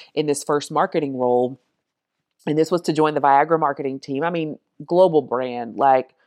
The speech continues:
rock star brand that any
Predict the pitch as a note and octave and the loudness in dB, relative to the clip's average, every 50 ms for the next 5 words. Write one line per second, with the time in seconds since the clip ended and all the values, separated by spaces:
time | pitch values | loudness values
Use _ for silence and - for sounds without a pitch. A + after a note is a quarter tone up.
0 | _ _ _ _ _ _ D#3+ F3 G3 F#3+ F#3+ F#3+ - - - - F3 D#3 D3+ D3 | _ _ _ _ _ _ 2 4 6 6 6 2 -4 -10 -4 0 2 4 4 6
1 | C#3+ C#3+ C#3 C#3 C#3 C#3+ _ _ _ _ _ _ _ _ - C#3 C3 C#3+ C#3+ C#3+ | 6 4 4 2 0 -4 _ _ _ _ _ _ _ _ -2 -2 0 0 0 -2
2 | C3 B2+ C3 C3 C3 C3 C3+ D3 D#3+ E3+ F3+ F3 D#3+ D#3 | -4 -4 -4 -2 -2 0 2 2 2 2 2 0 -2 -4